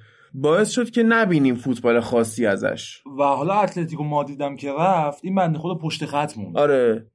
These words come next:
Speaker 2: اگر اونجا هم شانس می آورد و میتونست خودی نشون بده و حداقل بیاد یه دوستا بازی خوبم انجام بده، خیلی بهتر می‌شد.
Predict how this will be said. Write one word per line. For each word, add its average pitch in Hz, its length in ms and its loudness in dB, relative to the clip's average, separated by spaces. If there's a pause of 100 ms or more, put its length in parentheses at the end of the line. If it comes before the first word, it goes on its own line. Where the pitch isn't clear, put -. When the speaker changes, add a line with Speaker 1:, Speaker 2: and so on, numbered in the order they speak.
Speaker 2:
اگر 143 220 2
اونجا 156 360 0
هم 165 120 0
شانس 147 460 -8
می 135 120 -6
آورد 123 320 -2
و 117 200 2
میتونست 123 760 -4 (160)
خودی 123 340 -2
نشون 110 340 -2
بده 107 180 -4
و 104 60 -4
حداقل 107 400 -2
بیاد 120 300 -4
یه 123 60 -2
دوستا 113 320 -8
بازی 110 320 -4
خوبم 127 260 -2
انجام 107 440 -4
بده، 117 540 -2
خیلی 165 260 -2
بهتر 101 400 -2
می‌شد. 95 340 -12